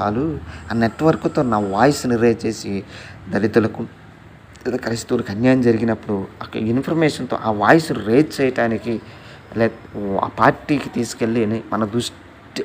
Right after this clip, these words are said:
ఆ దృష్టిని తీసుకెళ్ళి పరిష్కరించుకోవడానికి ఒక వాయిస్ లాగా ఉపయోగపడితే చాలు అనుకున్నాను, అనుకున్నాడు. ఓహో ఇంకేముంది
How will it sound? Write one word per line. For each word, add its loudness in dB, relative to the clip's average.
ఆ 4
దృష్టిని -4
తీసుకెళ్ళి 0
పరిష్కరించుకోవడానికి 2
ఒక -2
వాయిస్ 4
లాగా 4
ఉపయోగపడితే -2
చాలు 0
అనుకున్నాను, 0
అనుకున్నాడు. 0
ఓహో 2
ఇంకేముంది 4